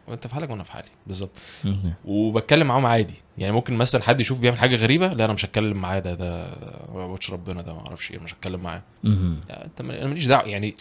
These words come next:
Speaker 1: ده أنا
Speaker 2: فاهم
Speaker 1: شخصيًا،
Speaker 2: قصدك، فاهم قصدك.
Speaker 1: أنا شخصيًا بتصرف كده، أنا ماليش دعوة، أنت بتعمل اللي أنت عايزه، بس لما ه-، هنتكلم معاك، هتكلم معاك لو فضلنا قاعدين في قعدة، هنتكلم مع بعض.
Speaker 2: هتسألني عن حاجة هحكي لك، ه-،
Speaker 1: هحكي لك
Speaker 2: يعني
Speaker 1: عادي
Speaker 2: آه.
Speaker 1: وأعاملك أكنك، إيه، حد أعرفه جاري في أي حتة،
Speaker 2: كويس.
Speaker 1: هتكلم عادي جدًا.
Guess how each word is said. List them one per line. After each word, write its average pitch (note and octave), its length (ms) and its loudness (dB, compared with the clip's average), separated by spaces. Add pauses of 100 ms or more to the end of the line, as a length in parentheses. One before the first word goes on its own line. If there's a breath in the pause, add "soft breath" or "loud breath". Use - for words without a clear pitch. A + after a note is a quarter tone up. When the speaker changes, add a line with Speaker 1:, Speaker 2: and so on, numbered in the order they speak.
Speaker 1:
ده A#2 180 4
أنا C#3 80 6
Speaker 2:
فاهم C3+ 160 12
Speaker 1:
شخصيًا، G#2+ 240 8
Speaker 2:
قصدك، F2+ 120 2 (120)
فاهم B2 260 10
قصدك. F2 260 2
Speaker 1:
أنا C3+ 80 4
شخصيًا C3 260 2
بتصرف B2 380 2
كده، G2 180 -4
أنا D#3+ 80 0
ماليش D3+ 200 0
دعوة، A2 200 4
أنت A#2 160 -2
بتعمل B2 260 0
اللي A#2 120 0
أنت - 140 -4
عايزه، C#3+ 260 0 (380 loud breath)
بس B2+ 240 4
لما C#3+ 340 8
ه-، - 60 4 (120)
هنتكلم F3+ 600 6
معاك، A2+ 260 4
هتكلم F3+ 280 0
معاك D#3+ 180 0
لو A#2 120 8
فضلنا C3+ 260 2
قاعدين A#2+ 180 4
في - 140 -2
قعدة، B2+ 240 4
هنتكلم C3+ 280 0
مع D#3+ 60 4
بعض. D3+ 100 8
Speaker 2:
هتسألني C3+ 340 4
عن C3 100 6
حاجة D3+ 260 8
هحكي D3 320 6
لك، A#2+ 220 8
ه-، - 80 6
Speaker 1:
هحكي A2+ 220 4
لك A#2 40 10
Speaker 2:
يعني A2+ 180 10
Speaker 1:
عادي - 180 10
Speaker 2:
آه. - 20 12
Speaker 1:
وأعاملك D3+ 440 12
أكنك، D3+ 460 4 (440)
إيه، G#2 580 0
حد C3+ 260 6
أعرفه G#2 540 4
جاري G#2+ 280 6
في F#2+ 100 -2
أي A#2 100 4
حتة، G#2+ 80 0
Speaker 2:
كويس. G2+ 260 8
Speaker 1:
هتكلم B2+ 220 4
عادي A2 160 0
جدًا. F2+ 160 -6